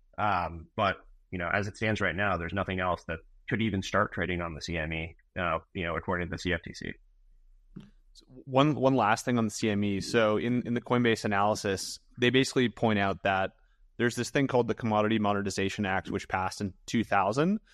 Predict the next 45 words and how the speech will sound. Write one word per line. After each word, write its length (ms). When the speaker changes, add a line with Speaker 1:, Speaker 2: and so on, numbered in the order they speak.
Speaker 2:
which 200
allows 460
the 80
C 240
M 120
E 140
to 180
list 460
commodity 460
futures. 760
Uh, 460
eh, 200
they 140
can 120
also 200
list 280
security 420
futures, 560
but 160
if 140
they, 260
if 80
they 100
list 260
a 40
security 460
future, 400
basically 420
the 160
S 160
E 80
C 220
has 220
the 100
right 280
to 120
step 320
in 80
and 120
say, 180
like, 320
"This 180
is 100
gonna 220
be, 300